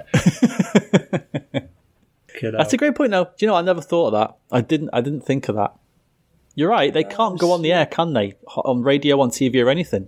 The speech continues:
Speaker 1: and just basically say how bad the, the defensive play is. 'Cause you, like you say, you're like, you're, you want people to watch. Oh, and do you know what? Okay, clearly this wasn't the start of the show, and I'm leaving all this in.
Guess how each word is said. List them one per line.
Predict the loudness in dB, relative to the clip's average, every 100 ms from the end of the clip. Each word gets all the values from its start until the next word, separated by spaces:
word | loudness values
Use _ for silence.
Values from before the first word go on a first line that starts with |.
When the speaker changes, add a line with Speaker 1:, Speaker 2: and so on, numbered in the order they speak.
| -2
Speaker 1:
and | 0
just | 0 -4 -14 _ _ _ _
basically | 2 2 0 2
say | 2
how | 4 2 0 _ _ -20 -2
bad | 2 2 0 -6 _ _ _ _
the, | -6 -6 -8
the |
defensive | -8 -2 0 0 -4 -2
play | 0 0
is. | -2 -6 _ _ _ _ _ _ -6
'Cause | -6
you, | 0
like | 0
you | 2
say, | 0 2
you're | 2 2
like, | 0
you're, | 2 0 0 -4
you | -4 -2 0
want | 2 0 0
people | 0 0 -2
to | -2
watch. | 0 0 -2 -10 -16 -18 _ _ _ _ _ _
Oh, | -4 -4 -2
and | 0
do | 2
you |
know | 2
what? | 4 2 2 -2 -16 _ -10
Okay, | 0 2 2
clearly | 2 2
this | 2 2
wasn't | 2 2 -4
the |
start | 0 2 2
of |
the | 0
show, | 2 2
and | 2
I'm | 0
leaving | 2 2 2
all | 2
this | 2 0
in. | -4